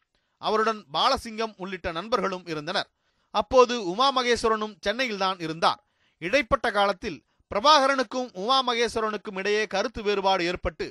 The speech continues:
அது மோதலாகவே மாறியிருந்தது. ஒருவர் மீது ஒருவர் கொலை வெறியுடன் திரிந்தனர். திடீரென ஒரு நாள் சென்னை பாண்டி பஜாரில் உள்ள ஹோட்டலில்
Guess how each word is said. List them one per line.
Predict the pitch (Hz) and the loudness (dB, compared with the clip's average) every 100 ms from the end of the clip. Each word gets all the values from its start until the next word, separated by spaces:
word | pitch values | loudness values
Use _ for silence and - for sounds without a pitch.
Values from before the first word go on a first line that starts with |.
| - _ - | -12 _ -4
அது | 185 185 180 - | -2 0 -2 -6
மோதலாகவே | 160 233 247 226 190 190 | -8 -2 2 2 0 -4
மாறியிருந்தது. | 170 160 160 147 180 196 151 - _ _ _ | -4 -4 -4 -6 -6 -6 -6 -14 _ _ _
ஒருவர் | 156 233 262 247 | 2 4 6 2
மீது | 214 226 196 | 0 -4 0
ஒருவர் | 202 196 180 - | 0 0 -2 -6
கொலை | - 180 262 | -4 0 0
வெறியுடன் | 226 196 180 175 170 - | 0 -2 -2 -4 -6 -10
திரிந்தனர். | 170 147 185 185 _ _ _ | -10 -8 -8 -8 _ _ _
திடீரென | 180 277 294 269 240 | -2 0 2 2 0
ஒரு | 214 | 0
நாள் | 214 220 220 | 0 -2 -2
சென்னை | 220 226 220 | -6 -6 -4
பாண்டி | 208 262 277 | -2 -2 -2
பஜாரில் | 240 233 220 208 | 0 4 2 2
உள்ள | 190 196 | -4 -4
ஹோட்டலில் | 160 214 214 220 139 | -2 -2 -2 -4 -6